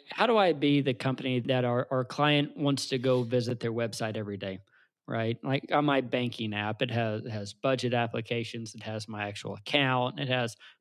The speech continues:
more lifestyle things. And insurance companies have tried that, and, and a lot of times they found that, no, they only wanna come whenever they have a problem, right? Well, this is a,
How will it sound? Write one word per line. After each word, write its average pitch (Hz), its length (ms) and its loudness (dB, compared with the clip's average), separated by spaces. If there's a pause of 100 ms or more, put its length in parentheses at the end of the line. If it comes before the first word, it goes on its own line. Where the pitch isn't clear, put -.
(280)
more 202 260 4
lifestyle 139 720 2
things. 113 340 -6
And 135 80 0
insurance 220 400 2
companies 147 360 2
have 117 140 0
tried 175 360 0
that, 127 300 0
and, 135 260 -4
and 127 260 -4
a 127 80 -2
lot 127 180 0
of 135 40 -4
times 139 280 0
they 131 100 4
found 131 280 2
that, 120 120 0 (600)
no, 127 320 0
they 143 160 6
only 196 200 4
wanna 190 220 2
come 135 360 2
whenever 135 460 2 (160)
they 139 140 4
have 143 120 4
a 147 60 2
problem, 117 580 2 (100)
right? 123 360 2 (400)
Well, 190 80 0
this 349 180 0
is 269 140 2
a, 180 180 4